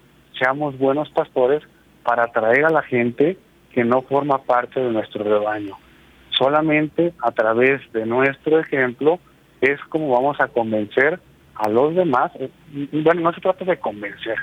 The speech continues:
se trata de invitar. Decía Madre Teresa de Calcuta,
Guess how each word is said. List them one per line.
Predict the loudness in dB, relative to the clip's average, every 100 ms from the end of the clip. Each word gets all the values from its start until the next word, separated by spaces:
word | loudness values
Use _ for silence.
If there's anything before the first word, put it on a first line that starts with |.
| -12 -20 -20 -20 -10
se | -8
trata | -2 -2 0 -2 -2 _ -20 -16
de | -8 -4
invitar. | -4 -4 -6 -6 0 -2 -2 -12 -20 _ -6
Decía | -4 -2 -2 0
Madre | 2 0 0
Teresa | 0 0 2
de | 0
Calcuta, | 0 -6 -4 -2 -2